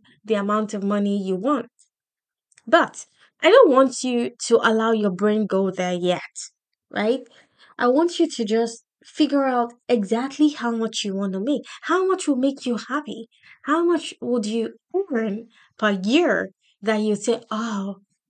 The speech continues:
I'm successful"? Because at the end of the day, you get to define your success. What's successful for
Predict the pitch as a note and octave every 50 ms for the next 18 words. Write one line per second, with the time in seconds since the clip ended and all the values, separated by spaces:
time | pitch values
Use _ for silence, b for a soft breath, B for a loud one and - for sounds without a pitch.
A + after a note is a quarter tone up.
0 | _ _ _ _ _ _ _ _ - G#3 G3+ G3+ G3 F#3+ - - - - - -
1 | G3 G3+ - - G#3+ G#3 - - - - - E2+ - - A3 A3 - B3 A#3 A3+
2 | - - - - A3+ A3 A#3 A#3+ C4 D4+ F4+ F#4 E4 A#3 G#3+ G3 G3+ G#3+ G#3 G3+
3 | A3 C#4+ D#4 D4 - B3+ A#3+ A#3+ - A#3 G3+ G#3 G#3 G#3 - A3 G#3+ G#3 G3 F#3+
4 | F3+ - - G3 - - - E4 D#4 - - - - - - _ _ _ _ B
5 | B B B B B _ _ - - A#3 A#3+ B3+ C4 B3+ - - - - G#3+ A3
6 | - - A#3 A#3 - - - A#3+ A#3 A3 G#3 - - - A3 G#3 G3 G3 G3 G3
7 | - - -